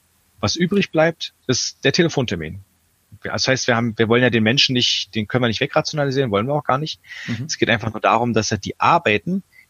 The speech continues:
Speaker 1: die einfach kein Mensch an der Stelle machen muss. Also eine E-Mail rausschicken, das muss kein Mensch machen, das kann halt auch eine Maschine tun und es fällt dem Gegenüber auch nicht auf. Das heißt, die Mails sehen exakt so aus wie die normalen Mails und wir können
Speaker 2: Mhm.
Speaker 1: sogar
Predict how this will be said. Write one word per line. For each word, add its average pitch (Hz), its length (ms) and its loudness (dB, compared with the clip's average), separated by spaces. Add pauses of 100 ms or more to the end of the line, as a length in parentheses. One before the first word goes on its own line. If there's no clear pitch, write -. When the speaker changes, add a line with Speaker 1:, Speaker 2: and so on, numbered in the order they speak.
(180)
Speaker 1:
die 123 100 2
einfach 113 380 -2
kein 123 200 2
Mensch 120 200 2
an 120 80 -2
der 117 100 2
Stelle 113 220 0
machen 135 240 0
muss. 98 240 -8
Also 98 220 -6
eine 101 100 -4
E-Mail 123 240 0
rausschicken, 117 480 2
das - 380 -6 (440)
muss 139 280 -2
kein 127 260 0
Mensch 135 240 0
machen, 139 300 -2
das - 180 -12
kann 113 180 -2
halt 113 140 -2
auch 107 60 -4
eine 117 100 -2
Maschine 139 380 0
tun 160 260 -2 (480)
und - 140 -2
es - 140 0
fällt 139 280 0
dem 123 160 2
Gegenüber 123 340 0
auch 117 100 -2
nicht 117 140 -4
auf. - 320 -4 (500)
Das - 120 -20
heißt, 107 180 -4
die 117 60 0
Mails 113 300 2
sehen 123 140 0
exakt - 340 -2
so - 140 -2
aus 120 360 0
wie 110 60 -6
die 110 80 -4
normalen 98 380 0
Mails 151 360 -6
und 113 140 -6
wir 107 80 0
können 127 160 0
Speaker 2:
Mhm. 120 40 0
Speaker 1:
sogar 113 240 0